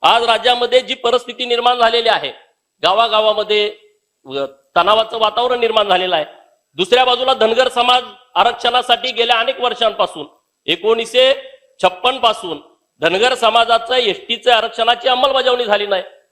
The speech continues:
आम्ही सातत्यानं मागणी करतोय, वारंवार आंदोलन करतोय, तर सगळा संभ्रम होतोय की धनगर समाज नव्यानं आदिवासीमध्ये आरक्षण मागतोय, समावेशाची धनगर समाजाची मागणी आहे. नीट विषय समजून घेतला पाहिजे सरकारनं, माझी हात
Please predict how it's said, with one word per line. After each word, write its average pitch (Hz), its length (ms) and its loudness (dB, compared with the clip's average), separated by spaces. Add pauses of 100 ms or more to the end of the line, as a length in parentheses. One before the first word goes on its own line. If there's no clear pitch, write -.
(220)
आम्ही 233 240 -2
सातत्यानं 269 640 -2
मागणी 233 280 0
करतोय, 214 420 -4
वारंवार 214 520 2
आंदोलन 233 420 0
करतोय, 185 500 0 (420)
तर 254 100 2
सगळा 254 340 0
संभ्रम 277 380 2
होतोय 262 320 0 (500)
की 254 400 4
धनगर 220 340 2
समाज 254 320 0
नव्यानं 247 380 2
आदिवासीमध्ये 240 1000 0 (220)
आरक्षण 233 380 0
मागतोय, 233 400 -2
समावेशाची 233 680 -2
धनगर 208 320 0
समाजाची 220 460 0
मागणी 214 320 0
आहे. 208 140 2 (500)
नीट 302 260 -2
विषय 254 340 0
समजून 240 360 -6
घेतला 202 280 0
पाहिजे 190 360 -4
सरकारनं, 175 540 -4
माझी 175 240 -4
हात 151 120 -2